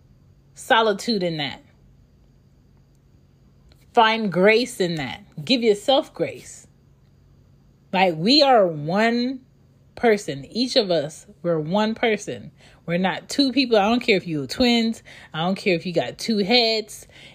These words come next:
Even people who are connected by birth, <laughs> they're each one person. They just connected. You know what I'm saying? You can be in a marriage, and in a marriage, uh,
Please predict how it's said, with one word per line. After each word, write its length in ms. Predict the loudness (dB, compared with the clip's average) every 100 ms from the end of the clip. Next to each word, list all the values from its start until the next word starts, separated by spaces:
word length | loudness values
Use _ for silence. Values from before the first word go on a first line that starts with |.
| -4
Even 340 | 2 4 4 2
people 300 | 2 4 4
who 100 | 4
are 160 | 2
connected 840 | 0 -2 0 0 0 0 -2 -6 0
by 460 | 2 4 2 -2
birth, 540 | -2 4 4 4 -2 -16 _ -20 -20 -20 _ _ _ _ -2
<laughs> 80 | 4 4 2 -6 _ _ _ -20 _ _ _ _ _
they're 340 | 2 6 6 2 -2
each 480 | -2 -2 -10 -12 -8
one 380 | 2 4 2 2
person. 640 | 2 2 0 -14 -20 -20 _ _ _ _
They 160 | -4 -2
just 320 | -4 -8 -8
connected. 540 | -6 -6 -6 -10 -20 -20 _ _ -20 -6
You 140 | -2
know 80 | 0
what 60 | 0
I'm 60 | 2
saying? 500 | 2 2 -2 -8 -16 _ _ _ _ _ _ _ _ -20 -20 _ _ _ -6
You 140 | -2
can 240 | 2 2 2
be 200 | 2 2
in 80 |
a 100 | 2
marriage, 540 | 2 4 4 4 4 2
and 100 | -2
in 140 | -2
a 80 | -2
marriage, 760 | 0 2 2 4 2 0 -14 -20 _ _ _ _ _
uh, 440 | 0 2 2 0